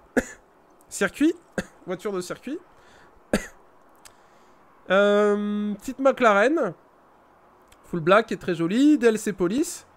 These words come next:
Qui est pas fini encore, hein. On a énormément de véhicules encore à présenter. Petite Ferrari. Petite Bugatti full black. Qui n'est pas à moi, pour information.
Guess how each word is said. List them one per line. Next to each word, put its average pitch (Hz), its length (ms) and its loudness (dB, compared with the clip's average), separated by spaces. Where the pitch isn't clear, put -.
Qui 208 80 0
est 208 60 0
pas 320 160 2
fini 240 280 -6
encore, 175 300 0
hein. 180 160 0
On 160 140 -2
a 147 280 2
énormément 214 420 2
de 180 40 -6
véhicules 190 300 -6
encore 175 220 -2
à 170 40 0
présenter. 170 480 -4
Petite - 180 -20
Ferrari. 180 680 -4
Petite 156 180 -14
Bugatti 156 400 -6
full 151 160 -12
black. 175 480 0
Qui 185 100 -8
n'est 190 100 -2
pas 175 220 2
à 139 60 0
moi, 139 240 0
pour 151 160 -2
information. - 640 -8